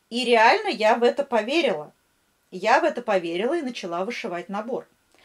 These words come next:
Я бы в любом случае не вернула набор, я бы вышила и зрителям показала правду,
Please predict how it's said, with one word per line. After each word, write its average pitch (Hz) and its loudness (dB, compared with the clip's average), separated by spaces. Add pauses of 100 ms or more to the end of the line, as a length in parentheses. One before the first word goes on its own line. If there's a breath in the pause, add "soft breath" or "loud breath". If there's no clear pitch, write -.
(240 loud breath)
Я 311 4
бы 370 2
в 311 0
любом 339 4
случае 233 -6
не 196 -6
вернула 226 0
набор, 196 -2
я 202 2
бы 202 -4
вышила 196 -6
и 185 -4
зрителям 185 -10
показала 175 -4
правду, 214 0